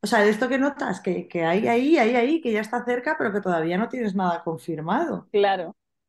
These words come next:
Speaker 1: Y, y entonces ya, y pude hacer la segunda prueba presencial,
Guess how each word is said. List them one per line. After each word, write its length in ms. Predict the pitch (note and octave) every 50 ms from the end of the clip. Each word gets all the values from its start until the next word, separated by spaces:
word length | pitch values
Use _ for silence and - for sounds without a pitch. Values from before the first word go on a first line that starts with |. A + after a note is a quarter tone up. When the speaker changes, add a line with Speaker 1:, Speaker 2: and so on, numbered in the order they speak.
| _ _ _ _ _ _ _ _ _ _ _ _ _ _ _ _ _
Speaker 1:
Y, 540 | - A#3+ A#3+ A#3 A3+ A3 G#3+ G#3 G3+ G3+ G3+ -
y 100 | A3 G#3+
entonces 340 | G3 F#3 F#3+ F#3+ F#3+ G3 D3+
ya, 380 | F3+ G3+ G3 G#3 A3+ B3 - -
y 340 | G3+ G3 F3+ D3+ - - _ _
pude 200 | - G3 F#3 F3
hacer 220 | F3 F#3 - A3 G3
la 80 | G3+
segunda 420 | F#3+ F#3+ F#3+ E3+ F3+ F#3 F#3 F#3 F#3
prueba 500 | - G#3 A3+ A#3+ A#3+ A#3+ A#3+ A#3+ B3 B3
presencial, 840 | A#3+ G#3+ G#3 - A3+ A3 G#3+ - B3 A#3+ A#3+ B3 B3+ C4 C4 B3+